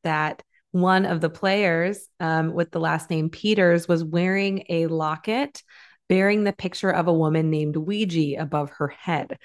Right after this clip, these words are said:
So that's the story that emerged from Ouija's founders. It's very possible the woman in the locket was a famous author or women's rights activist, um, but people were saying that it was just named Ouija. And this could all be folklore, right? Or a myth.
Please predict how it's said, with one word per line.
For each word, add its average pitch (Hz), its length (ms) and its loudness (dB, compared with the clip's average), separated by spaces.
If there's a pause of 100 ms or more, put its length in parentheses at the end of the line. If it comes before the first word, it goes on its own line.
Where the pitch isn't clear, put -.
(240)
So 185 160 4
that's 185 320 0
the 247 120 4
story 196 600 4
that 175 260 2
emerged 165 520 -2
from 160 200 -4
Ouija's 165 560 0
founders. 151 580 -2
It's - 180 -10
very 190 280 2
possible 214 640 0
the 196 60 0
woman 175 260 -2
in 165 80 -2
the 160 80 -2
locket 151 340 -6
was 147 240 -6
a 147 80 -4
famous 147 420 -4
author 202 520 4
or 156 180 2
women's 143 340 -4
rights 196 280 2
activist, 196 640 -2 (460)
um, 170 380 0
but - 200 -4
people 185 320 0
were 165 140 2
saying 160 380 -4
that 151 240 -4
it 165 60 -2
was 151 220 -2
just 147 260 -2
named 151 260 0
Ouija. 147 640 0
And 220 160 6
this 208 140 4
could 226 140 2
all 175 260 2
be 165 480 2
folklore, 147 580 -4
right? 160 240 0
Or 165 200 0
a - 20 0
myth. 151 320 -4